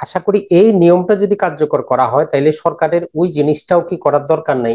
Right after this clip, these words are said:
এই যে তারা উৎস করটা কমাচ্ছে, কমানোরও কোনো দরকার নাই। যিনি জমি বিক্রি করবেন, সেই বিক্রিত টাকা থেকে তার উৎস করটা সে দিচ্ছে।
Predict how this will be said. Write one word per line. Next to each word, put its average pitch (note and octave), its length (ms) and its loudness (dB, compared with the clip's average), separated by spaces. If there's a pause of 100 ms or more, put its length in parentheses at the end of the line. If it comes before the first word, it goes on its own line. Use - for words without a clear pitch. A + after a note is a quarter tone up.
এই C#3+ 140 -4
যে D3+ 120 -4
তারা D3 220 -2
উৎস C#3 320 -4
করটা D3+ 300 -2
কমাচ্ছে, C3+ 460 -2
কমানোরও F3 460 0
কোনো F#3+ 220 0
দরকার F#3+ 340 -2
নাই। B2+ 160 -2
যিনি D#3+ 240 0
জমি E3+ 280 0
বিক্রি E3+ 300 -2
করবেন, B2+ 500 -2 (520)
সেই F#3+ 440 2
বিক্রিত E3 460 -2
টাকা E3 320 -2
থেকে F3+ 280 -2
তার F#3 180 -2
উৎস D#3+ 260 -6
করটা E3 340 -2
সে F#3 180 -2
দিচ্ছে। B2+ 500 -4